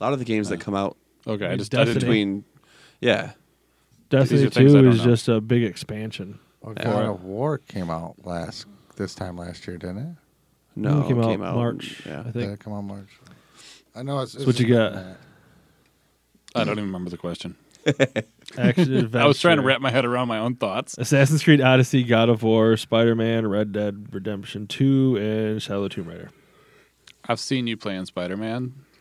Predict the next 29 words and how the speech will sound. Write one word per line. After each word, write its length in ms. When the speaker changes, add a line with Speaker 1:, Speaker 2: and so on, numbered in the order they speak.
Speaker 2:
I 60
think 240
it's 80
pretty 220
cool. 340
Speaker 3:
Yeah. 220
Speaker 2:
Uh, 260
it 120
seems 300
to 80
be 80
fairly 280
popular. 520
Speaker 3:
Yeah. 140
Go 120
with 80
that 100
one. 160
Speaker 2:
I 160
don't 120
know. 1300
Speaker 3:
<laughs> 40
Speaker 1:
You 100
also 220
saw 200
him 80
play 260
Red 240
Dead. 280